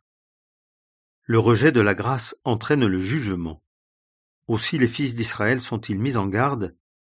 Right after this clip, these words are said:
de ne pas agir comme leurs pères qui ont endurci leur cœur dans le désert. Bien qu'ils aient vu les œuvres de Dieu pour eux,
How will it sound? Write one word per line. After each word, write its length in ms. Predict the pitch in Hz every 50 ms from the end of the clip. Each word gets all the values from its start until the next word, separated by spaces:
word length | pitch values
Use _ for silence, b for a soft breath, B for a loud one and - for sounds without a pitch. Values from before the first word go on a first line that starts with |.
| _ _
de 120 | - 107 104
ne 100 | 107 -
pas 180 | - 151 160
agir 360 | 151 131 107 117 123 113 -
comme 180 | - 151 147 139
leurs 220 | 120 101 - -
pères 420 | _ - 104 101 110 135 143 - _
qui 200 | - - 110 104
ont 240 | 98 98 98 - _
endurci 460 | - 143 165 156 147 143 - - - 131
leur 240 | 107 98 87 -
cœur 240 | _ - 120 135 147
dans 100 | 131 127
le 120 | 123 117 107
désert. 640 | 92 90 87 80 80 78 78 78 76 - - _ _ _ _ _ _ _ _ _ _ _ _ _ _ _ _ _ _ _ _ _ _ -
Bien 240 | 113 101 123 139
qu'ils 300 | 127 - 131 123 104 101
aient 60 | 117 110
vu 120 | 107 117
les 240 | 104 101 98 90 101
œuvres 300 | 123 131 117 92 98 98
de 120 | 92 98
Dieu 360 | 95 90 90 92 110 147 156
pour 260 | - - 107 90 95 117
eux, 160 | 143 143